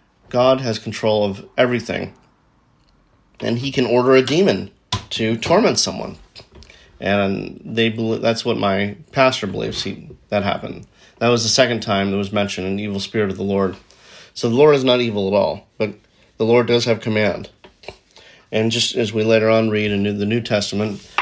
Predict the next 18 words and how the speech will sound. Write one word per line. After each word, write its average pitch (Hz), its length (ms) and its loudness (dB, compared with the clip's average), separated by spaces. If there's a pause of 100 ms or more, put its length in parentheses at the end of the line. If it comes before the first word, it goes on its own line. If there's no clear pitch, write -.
(120)
when 101 140 -4
Jesus 123 300 -2
commands 120 420 0
a - 20 -8
demon 117 280 -2
to 101 60 -6
come 117 160 -4
out 120 140 4
of 120 80 -4
someone, 101 460 -4
they 117 140 0
come 113 180 -2
out. 107 220 4 (640)
It's - 320 -4 (320)
the 117 300 -4
exact 113 420 2 (320)
same 107 300 0
thing 101 340 2